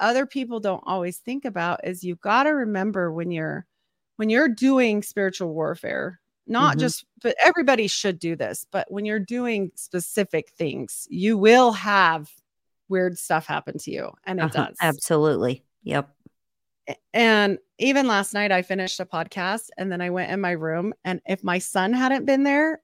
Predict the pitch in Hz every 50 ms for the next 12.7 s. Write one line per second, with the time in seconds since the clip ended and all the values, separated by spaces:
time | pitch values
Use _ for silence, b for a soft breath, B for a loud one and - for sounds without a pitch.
0 | _ - - 185 185 175 175 180 202 233 254 277 269 262 - 233 233 196 - -
1 | 190 190 190 190 185 185 185 - - _ _ _ _ _ _ _ _ _ _ _
2 | _ _ _ - - - 196 180 180 180 180 - - - - _ _ - 202 202
3 | - B B B B B B B B B 403 330 294 311 285 262 - - 349 339
4 | 381 403 339 277 262 269 294 285 - - 220 208 - 233 202 202 196 - - b
5 | b b b _ _ _ _ _ _ _ _ _ _ - 277 277 262 - 254 196
6 | 135 - - - - - 151 185 170 170 190 - 226 240 302 294 262 233 208 202
7 | - - - 214 214 202 202 - - 190 180 - _ _ _ _ _ 196 190 -
8 | _ 285 349 - _ 440 403 294 185 190 202 196 180 - - 214 214 196 202 185
9 | - 202 208 185 175 170 185 190 190 214 220 233 294 403 381 - - _ - -
10 | _ _ - - 240 233 226 214 214 208 214 214 165 165 214 269 320 392 381 -
11 | 359 285 262 226 208 202 196 196 220 214 - 208 202 196 - _ - 247 294 339
12 | 370 359 262 233 233 226 220 190 165 170 - - -